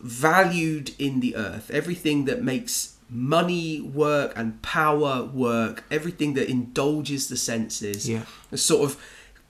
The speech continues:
Speaker 1: piled together in some heaping great sort of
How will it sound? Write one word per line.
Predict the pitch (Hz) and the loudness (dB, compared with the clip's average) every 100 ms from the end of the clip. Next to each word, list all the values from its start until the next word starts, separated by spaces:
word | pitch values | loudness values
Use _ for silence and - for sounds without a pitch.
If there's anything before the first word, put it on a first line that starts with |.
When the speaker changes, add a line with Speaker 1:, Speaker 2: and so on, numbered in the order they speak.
| _ | _
Speaker 1:
piled | - 180 190 196 180 | -4 6 8 8 4
together | - 156 151 127 117 | 0 6 6 8 4
in | 123 | 4
some | 123 135 127 127 | 0 2 4 4
heaping | 117 120 170 170 165 147 139 139 | 2 2 2 2 2 2 2 0
great | - 139 135 123 127 | 0 2 4 2 0
sort | - | -4
of | 127 | -4